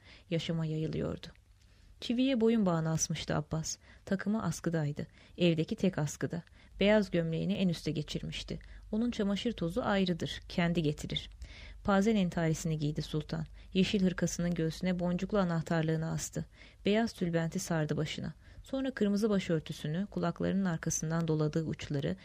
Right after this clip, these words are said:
ensesinde bağladı. Aynaya gitti gözü. Avurtları çökmüştü. Dişleri sapsarıydı, eğri büğrü. İhtiyarlık. "Biz gidiyoruz Abbas, kıza göz kulak ol, ateşli." diye seslendi yatağa doğru. "Hadi kız." dedi Güler'e, "yürü."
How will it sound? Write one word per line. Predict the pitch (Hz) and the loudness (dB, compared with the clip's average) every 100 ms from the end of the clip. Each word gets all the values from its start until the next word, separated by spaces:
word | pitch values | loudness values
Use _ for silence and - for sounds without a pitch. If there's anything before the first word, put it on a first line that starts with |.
| - - | -14 -2
ensesinde | 180 175 170 - 160 156 | 0 0 -2 0 -2 0
bağladı. | 151 156 156 160 - - - | -2 -4 -6 -8 -12 -20 -2
Aynaya | 180 175 175 170 | 2 4 4 2
gitti | 156 - 160 | 0 -4 -4
gözü. | 151 - 160 - - | -4 -6 -12 -14 0
Avurtları | 165 165 - 170 | 2 2 0 -4
çökmüştü. | - 151 - 151 - 151 - - | -4 -8 -8 -10 -10 -10 -12 -10
Dişleri | - - 165 156 | -6 -4 -4 -2
sapsarıydı, | - 170 - - 147 151 - - - | 0 -2 -4 -4 -4 -4 -6 -10 -6
eğri | 165 160 156 151 | -2 0 -2 -4
büğrü. | 143 - 160 - | -6 -8 -12 -8
İhtiyarlık. | 190 - 156 - - - - - - - - - - - | -8 -4 -4 -4 -8 -16 -20 -20 -20 -20 -20 -20 -6 0
"Biz | 247 | 4
gidiyoruz | 247 277 285 190 | 4 4 6 6
Abbas, | 220 226 170 - - | 6 4 2 0 -4
kıza | 190 214 | 2 4
göz | 208 202 | 4 2
kulak | 220 233 - | 2 2 4
ol, | 151 | 0
ateşli." | 165 - 196 - 185 170 | 0 0 0 2 0 2
diye | 185 | 0
seslendi | 190 170 - 160 156 151 | 2 -2 0 -2 0 0
yatağa | 151 156 147 | 0 2 2
doğru. | 131 143 - - - - - | 2 -2 -4 -14 -20 -20 -8
"Hadi | - 180 | 2 4
kız." | 208 233 | 4 4
dedi | 202 165 | 2 2
Güler'e, | 160 156 156 | 2 0 4
"yürü." | 180 185 | 4 4